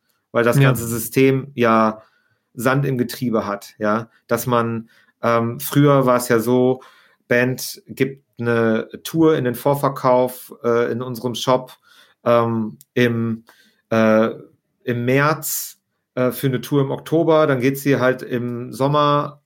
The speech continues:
Speaker 1: ähm, auf Festivals und macht Promo, dann gibt's im Oktober eine Tour und, äh, dann produzieren wir da fleißig Merch für und dann, äh,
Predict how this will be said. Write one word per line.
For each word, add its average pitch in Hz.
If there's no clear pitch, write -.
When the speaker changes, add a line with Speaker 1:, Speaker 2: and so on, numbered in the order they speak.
Speaker 1:
ähm, 123
auf 120
Festivals 156
und 127
macht 120
Promo, 160
dann 135
gibt's 139
im 120
Oktober 139
eine 120
Tour 170
und, 127
äh, 120
dann 120
produzieren 123
wir 139
da 127
fleißig 127
Merch 143
für 139
und 123
dann, 120
äh, 113